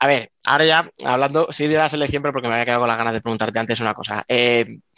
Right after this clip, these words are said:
ahora hay una convocatoria, salen catorce jugadoras, entras tú, entra, por ejemplo, Antía, eh, se quedan fuera jugadoras como Irene, como Peque. Sabemos que esta no va a ser la lista definitiva.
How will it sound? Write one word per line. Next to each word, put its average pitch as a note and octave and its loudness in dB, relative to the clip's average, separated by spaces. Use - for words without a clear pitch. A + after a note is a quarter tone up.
ahora C#3 2
hay D#3 2
una D#3 2
convocatoria, D3+ 0
salen C3+ -4
catorce C3 -4
jugadoras, D3 2
entras B2 -2
tú, D3+ 2
entra, B2 -2
por A#2+ 0
ejemplo, A#2 -2
Antía, C#3+ 2
eh, A#2 2
se B2 -2
quedan B2 2
fuera B2 2
jugadoras A#2+ 0
como A2+ -4
Irene, B2 0
como A2 -2
Peque. C3+ 2
Sabemos C#3 0
que D3 -2
esta D3 0
no C#3+ 0
va C3+ 2
a B2+ 0
ser C#3 -2
la C3 2
lista C3 0
definitiva. C#3 0